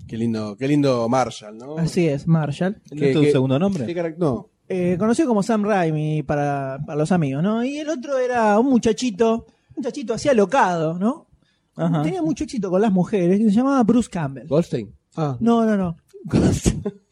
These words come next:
Speaker 3: Ya está deschavando la edad ahí, ¿no? Pero bueno.
Speaker 2: Goldstein, eh, éxito en otras ramas de la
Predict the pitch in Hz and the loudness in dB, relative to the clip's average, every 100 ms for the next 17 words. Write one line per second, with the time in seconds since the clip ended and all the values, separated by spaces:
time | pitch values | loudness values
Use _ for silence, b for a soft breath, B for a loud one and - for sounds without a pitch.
0 | _ - 139 147 147 139 143 131 135 113 | _ -4 -2 0 0 0 0 2 2 0
1 | 104 95 85 101 151 110 98 208 208 220 | -4 -8 -8 -6 -6 -6 -4 -2 -2 2
2 | 208 180 165 160 156 233 - 202 214 240 | 2 0 -4 -10 -12 -16 -2 4 4 4
3 | 196 226 185 190 - 190 175 185 165 185 | 0 0 -2 -4 0 0 2 2 2 2
4 | 185 190 170 165 165 165 165 | 2 2 2 0 -4 -10 -14